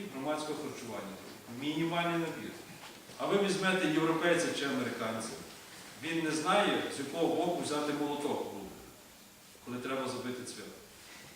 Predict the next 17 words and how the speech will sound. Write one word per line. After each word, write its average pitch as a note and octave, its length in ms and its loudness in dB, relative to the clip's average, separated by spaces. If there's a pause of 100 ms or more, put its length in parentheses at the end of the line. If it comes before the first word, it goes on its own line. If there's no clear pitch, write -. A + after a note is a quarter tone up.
Бо B2 120 -4
він D3+ 200 0
цього D#3 240 0
не D#3+ 60 0
робить - 280 0
ніколи. - 320 -8 (380)
Він B2 60 -2 (100)
бере D#3 140 2
в D#3 140 4
руку D3+ 280 0
не D3 60 0
молоток, D3 400 2
а - 40 0
телефон. D3 500 0 (1160)
Підняв, D3+ 500 0
йому D3+ 180 0
щось D3 200 0